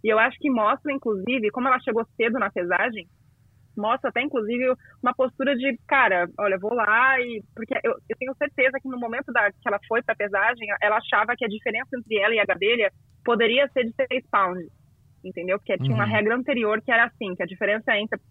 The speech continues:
Speaker 1: e a comissão daria pra ela um tempo a mais pra ela poder bater o peso excedente. Só que a regra mudou, então, por conta de ser peso palha, como é muito, né, é quase cinco por cento do peso, é, eles,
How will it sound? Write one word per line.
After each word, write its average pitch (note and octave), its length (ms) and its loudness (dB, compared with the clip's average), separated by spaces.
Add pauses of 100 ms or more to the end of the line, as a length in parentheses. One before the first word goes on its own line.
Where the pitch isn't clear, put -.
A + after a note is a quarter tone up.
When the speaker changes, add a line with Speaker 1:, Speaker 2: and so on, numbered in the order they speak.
(140)
Speaker 1:
e F#3+ 120 0
a G#3 120 2
comissão A#3 400 -4
daria A3+ 300 2
pra A#3 180 0
ela A3 180 2
um A3 80 -6
tempo A3+ 300 -4
a A3 60 0
mais G3+ 280 -2
pra G#3+ 120 -2
ela A3 80 -2
poder G3+ 340 -2
bater A3 260 -2
o G#3+ 80 -4
peso G#3+ 220 -4
excedente. F3+ 580 -6 (680)
Só G#3+ 120 0
que B3 120 -2
a A3+ 100 2
regra A#3+ 300 2
mudou, C4 440 2
então, G#3 560 -4
por G#3 120 -4
conta A#3+ 280 -2
de G#3 140 -4
ser G#3+ 140 0
peso G#3+ 360 -2
palha, G#3 500 2
como A3+ 240 -4
é G#3 60 2
muito, G#3+ 380 -4
né, G#3 160 2 (180)
é G3 220 -2
quase A#3 240 -2
cinco D4 240 -8
por A#3+ 100 -6
cento A3 220 -6
do G3+ 80 -18
peso, A3 280 -2 (580)
é, F3 320 -2
eles, G#3 320 2